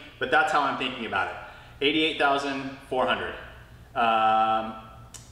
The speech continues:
eighty-eight thousand four hundred, that is on this machine. Two hundred forty, two hundred, and, I'm confused. Sorry guys, hang on one <laughs> second. Let's see here if I can get to my pictures again. This machine,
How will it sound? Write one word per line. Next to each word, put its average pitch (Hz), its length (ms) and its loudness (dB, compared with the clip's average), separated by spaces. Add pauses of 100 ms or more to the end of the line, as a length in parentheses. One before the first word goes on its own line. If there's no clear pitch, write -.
(560)
eighty-eight 120 320 -2
thousand 113 240 0
four 117 140 -2
hundred, 120 540 0
that 123 220 4
is 120 200 -4
on 110 360 -2 (240)
this 131 300 2
machine. 113 240 -2 (560)
Two 143 120 2
hundred 143 200 4
forty, 139 180 0 (100)
two 147 140 -4
hundred, 139 240 2
and, 123 140 -2 (320)
I'm 113 200 -2
confused. 80 380 -10 (800)
Sorry 92 300 2
guys, 90 280 -4
hang 101 160 -4
on 90 120 -2
one 101 80 -8
<laughs> - 0 -
second. - 460 -2 (600)
Let's 110 240 -4
see 104 160 -8
here 95 280 -6
if 90 100 -6
I 98 60 -4
can 98 80 -6
get 92 100 -6
to 92 60 -12
my 92 80 -6
pictures 131 400 -4
again. 123 380 -2 (2750)
This 127 220 0
machine, 127 320 -2